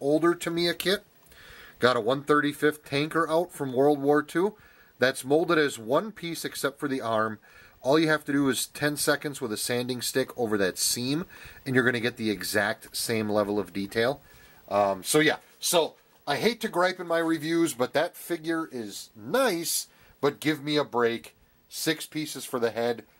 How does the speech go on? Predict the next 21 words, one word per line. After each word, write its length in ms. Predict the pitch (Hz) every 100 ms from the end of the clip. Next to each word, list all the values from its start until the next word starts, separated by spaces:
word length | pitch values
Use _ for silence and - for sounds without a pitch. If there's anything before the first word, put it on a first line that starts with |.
| _ -
that's 260 | 120 -
insane. 640 | 117 107 - 139 131 131 120 - - - -
They 140 | 123
do 140 | 143
the 80 | 135
same 280 | - 147 143
if 140 | 135 131
you 60 |
wanna 180 | 123 120
do 140 | 123
the 80 | 107
Russian 460 | 98 131 - 131 123
driver. 520 | 117 123 127 123 123 _ _ _ _ _ _ _ _
He's 220 | 135 127
got 240 | 123 107 -
three 300 | - 170 170
pieces 520 | - 170 - 123 101
just 220 | 120 -
for 100 | 117
that 220 | 110 98
hat. 380 | 101 104 -